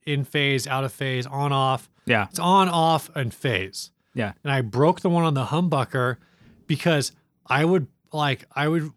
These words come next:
Speaker 1: I wouldn't palm mute. I would, like, be playing, then I would, like, slam the guitar to, like, mute.
Speaker 2: Yeah.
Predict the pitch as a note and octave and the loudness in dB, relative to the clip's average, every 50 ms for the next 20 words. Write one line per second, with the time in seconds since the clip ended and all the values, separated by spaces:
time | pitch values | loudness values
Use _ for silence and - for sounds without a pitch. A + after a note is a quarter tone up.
0 | _ - C3 D3+ F3+ G#3+ G#3+ D3 C3 - - - C#3 D3 D3 D#3+ F3 F#3 F#3+ - | _ -2 0 2 2 2 0 0 -4 -8 -6 -4 -2 0 0 2 2 2 0 0
1 | - - C3+ D3+ D#3+ F3+ E3 E3+ D3+ A2+ A2 D3 C3 - - - - E3 F3+ G3+ | 0 -2 -2 0 0 0 0 0 -2 -2 -2 -4 -6 -6 -6 -8 -6 -4 -2 0
2 | G#3+ G3 E3+ D#3 C3+ C#3+ C#3 C#3+ D3 D3+ D#3+ D#3 D#3 D#3+ D3+ D3 C3+ A#2+ A2 - | 0 0 0 -2 -4 -4 -2 -2 0 0 0 0 0 0 0 -2 -2 -4 -4 -8
3 | _ _ _ _ _ _ - - - - - - - D3 D3+ D3+ D#3+ F3 F3+ F#3+ | _ _ _ _ _ _ -10 -4 -2 0 0 0 0 0 0 2 2 4 4 4
4 | F#3+ F3+ F3 E3 D3 C3+ D3 A#2+ B2+ B2+ - - E3 D#3+ D#3+ D#3 C#3+ C3+ C3 A2 | 4 4 4 4 2 0 0 0 -2 -4 -2 0 2 2 4 4 2 2 0 0
5 | G#2 G#2+ A#2 B2 C#3 D3+ C#3+ A#2 G#2 - _ _ _ _ - C3+ A#2+ G#2 F#2 | -2 0 0 0 2 2 2 2 0 -2 _ _ _ _ -4 -2 -2 -2 -4